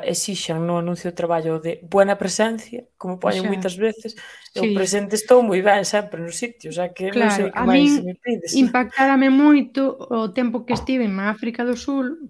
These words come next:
Speaker 2: porque, claro, ali eu sentime en minoría <laughs> racialmente mo-, moitas veces. Entón, em, impresionoume moitísimo, eh,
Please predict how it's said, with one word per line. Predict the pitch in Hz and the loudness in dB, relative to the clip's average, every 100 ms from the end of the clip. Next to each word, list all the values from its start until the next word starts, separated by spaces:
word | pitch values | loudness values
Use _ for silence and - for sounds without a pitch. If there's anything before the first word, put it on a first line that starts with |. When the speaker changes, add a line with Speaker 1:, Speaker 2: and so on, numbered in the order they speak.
| - | -8
Speaker 2:
porque, | 208 190 - 220 202 196 190 | -6 -6 -6 -4 -2 -4 -6
claro, | 233 233 185 | -4 -2 -2
ali | 185 214 226 233 220 - - | -2 -2 -2 -2 -4 -10 -8
eu | - 214 220 226 | -4 -4 -2 -4
sentime | 220 214 214 233 | -4 -4 -2 0
en | 226 | 0
minoría | 214 202 196 196 190 190 196 | 0 -2 -2 -4 -4 -6 -8
<laughs> | - 185 - 180 - - - _ | -10 -8 -8 -8 -12 -20 -20 _
racialmente | 214 208 208 202 196 196 | -10 -6 -2 -2 -2 -4
mo-, | 196 - | -4 -4
moitas | 214 202 180 175 | -2 -2 -4 -6
veces. | 208 - - - - - - _ - | -6 -8 -14 -16 -18 -20 -20 _ -4
Entón, | 208 214 220 220 214 208 208 202 - | -2 -2 0 0 0 -2 -2 -4 -4
em, | - 220 202 202 190 190 190 180 - _ | -4 -2 -2 -4 -4 -4 -6 -8 -12 _
impresionoume | - - 240 226 208 226 233 247 | -16 -4 -2 -2 -4 -2 0 2
moitísimo, | 254 247 277 269 262 254 269 294 _ - - _ _ | 0 0 -2 -2 0 0 0 -2 _ -20 -20 _ _
eh, | 220 214 208 202 | -4 -2 -2 -4